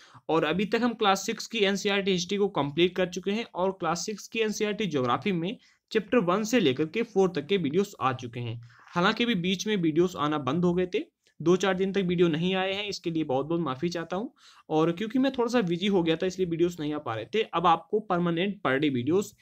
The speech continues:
मिला करेंगे। तो चलिए शुरू करते हैं आज के इस वीडियो को। वीडियो स्टार्ट करने से पहले आप सभी लोगों को एक जानकारी दे दें कि जिन लोगों को एनसीईआरटी के नोट्स चाहिए हैं वो हमको WhatsApp पर मैसेज करके एनसीईआरटी के नोट्स को ले सकते हैं। इसके लिए आपको पेमेंट भी करना होगा, तो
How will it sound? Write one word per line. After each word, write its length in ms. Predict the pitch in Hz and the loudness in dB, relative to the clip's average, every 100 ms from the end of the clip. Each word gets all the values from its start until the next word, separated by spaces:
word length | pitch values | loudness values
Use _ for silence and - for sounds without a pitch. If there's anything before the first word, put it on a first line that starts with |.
| - - | -20 -2
मिला 200 | 151 123 | 2 2
करेंगे। 400 | 117 104 98 95 - - - _ | 2 -2 -4 -8 -12 -20 -20 _
तो 60 | 202 | 0
चलिए 300 | 208 233 262 | 2 4 4
शुरू 220 | 254 247 | 4 2
करते 280 | 247 240 254 | 4 2 2
हैं 60 | 226 | 0
आज 180 | 196 - | 0 -2
के 80 | |
इस 100 | 220 | -4
वीडियो 260 | 170 165 165 | -4 2 2
को। 240 | - 285 - _ _ _ _ - | 2 -2 -4 _ _ _ _ -6
वीडियो 260 | 170 233 254 | -2 2 2
स्टार्ट 280 | 247 240 240 | 4 2 2
करने 200 | 226 226 | -2 -2
से 140 | 254 | -2
पहले 220 | 226 214 | 0 2
आप 140 | 202 196 | 2 0
सभी 320 | - 131 147 | -2 0 2
लोगों 160 | 185 190 | 2 2
को 60 | |
एक 120 | 202 151 | 0 0
जानकारी 420 | 131 131 135 170 | -2 -2 0 0
दे 120 | 151 | 0
दें 140 | 139 170 | -2 -2
कि 100 | 185 | -4
जिन 180 | 165 202 | -2 0
लोगों 160 | 240 | 0
को 120 | 254 247 | 0 -2
एनसीईआरटी 500 | 233 202 180 185 208 | -2 0 2 2 0
के 100 | 214 | 0
नोट्स 340 | 139 170 175 | 0 0 0
चाहिए 220 | 160 170 | 0 0
हैं 160 | 180 285 _ - - | 0 -4 _ -16 -2
वो 80 | 214 | 0
हमको 260 | 214 220 233 | 2 2 4
WhatsApp 360 | 165 175 226 | 4 2 -2
पर 140 | 220 220 | -2 -2
मैसेज 320 | 196 202 196 | -2 -4 -2
करके 280 | 151 143 180 | -4 -2 -2
एनसीईआरटी 520 | 185 175 143 139 147 | 0 0 -2 -2 -4
के 100 | 175 | -2
नोट्स 280 | 151 156 - | -2 -4 -4
को 140 | 247 | 0
ले 200 | 175 143 | 4 2
सकते 300 | 143 117 123 | 2 -6 -8
हैं। 240 | 127 107 - - - 202 | -8 -10 -12 -20 -8 -6
इसके 220 | - 247 | -2 2
लिए 120 | 240 | 2
आपको 260 | 233 202 208 | 2 0 2
पेमेंट 360 | 190 151 170 | 4 4 2
भी 80 | 190 | 0
करना 240 | 185 202 202 | -2 -2 0
होगा, 260 | 202 208 | 0 -2
तो 240 | 208 - | -4 -2